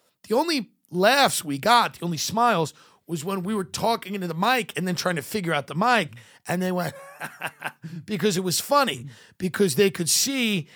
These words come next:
we were panicking, we didn't know what to do. And that was funny to them because they hated when the mic went on and they could hear what we were saying.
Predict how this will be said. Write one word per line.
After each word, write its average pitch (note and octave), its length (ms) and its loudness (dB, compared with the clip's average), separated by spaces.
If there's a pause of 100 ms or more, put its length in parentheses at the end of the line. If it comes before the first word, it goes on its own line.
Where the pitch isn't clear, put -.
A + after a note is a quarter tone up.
(300)
we F3+ 200 -2
were A3+ 120 2
panicking, G#3 580 0
we F#3 100 -2
didn't F#3 140 -2
know F3 80 -2
what E3+ 140 -2
to F3 80 -12
do. B3+ 140 -2
And G#3+ 140 0
that A3+ 200 0
was - 140 -2
funny A3 380 0
to E3 120 -2
them C#3 220 0
because D3+ 300 -8 (260)
they G3+ 200 2
hated G3 680 2 (280)
when G3+ 160 2
the G3 80 2
mic G3 400 2
went F3+ 200 0
on G#3+ 380 6
and F#3 140 0
they F3+ 100 2
could F3+ 160 -4
hear G#3 300 0
what G3 200 2
we F#3 80 -4
were D#3 120 -4
saying. F#3+ 540 0